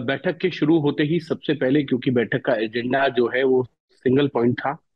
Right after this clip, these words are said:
अ, जो महुआ मोइत्रा मामले में जो report है उसको कंस-, अ, जो, अ, है concentration और adoption के लिए था। तो बैठक शुरू होते ही जो है chairman, अ, जो है विनोद सोनकर, उन्होंने ये कहा, अ,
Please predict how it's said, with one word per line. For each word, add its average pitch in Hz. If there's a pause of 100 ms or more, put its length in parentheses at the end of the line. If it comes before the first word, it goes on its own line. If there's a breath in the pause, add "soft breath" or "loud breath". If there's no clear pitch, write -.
(640 loud breath)
अ, 110
जो 107
महुआ 127
मोइत्रा 127
मामले 123
में 135
जो 127
report 139
है 131
उसको 127
कंस-, 117 (340)
अ, 104
जो, 113
अ, 110
है 117
concentration 131 (120)
और 143 (320)
adoption 127
के 104
लिए 90
था। - (680 loud breath)
तो 123
बैठक 117
शुरू 139
होते 131
ही 139
जो 127
है 127
chairman, 123
अ, 110 (240)
जो 113
है 120
विनोद 113
सोनकर, 110
उन्होंने 107
ये 101
कहा, - (560 loud breath)
अ, -